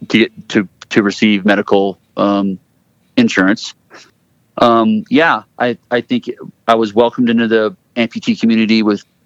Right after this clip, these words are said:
with open nubs and stumps, and I, I think it's <laughs> great. And, uh, it's, you couldn't be around a better group of people. I mean, they're all, we're all survivors of something of o-,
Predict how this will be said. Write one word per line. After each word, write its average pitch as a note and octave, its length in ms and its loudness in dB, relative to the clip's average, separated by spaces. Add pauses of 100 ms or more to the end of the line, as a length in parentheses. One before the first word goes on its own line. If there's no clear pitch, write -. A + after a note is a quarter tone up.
(220)
with A2+ 240 0
open G#3+ 460 2 (200)
nubs A2+ 340 2
and G#2+ 120 0
stumps, A2 600 -2
and A2+ 140 0
I, G#2 60 4 (300)
I A2 80 0
think G#2 220 -4
it's - 240 -6
<laughs> - 120 -14
great. B2+ 440 2 (800)
And, A2+ 240 2
uh, A2 300 0
it's, B2 200 -6 (340)
you B2 140 0
couldn't C#3+ 240 0
be C3+ 120 4
around B2+ 240 4
a A#2 40 -2
better A2+ 240 2
group A2 200 -2
of G#2 80 -10
people. G2+ 460 -2
I G2+ 40 -4
mean, G2+ 260 -2
they're G#2+ 160 2
all, A2 180 0
we're G#2+ 160 0
all G#2+ 120 0
survivors G#2+ 560 -2
of G2+ 100 -4
something G#2+ 360 -4
of G#2 120 -2
o-, G2+ 160 0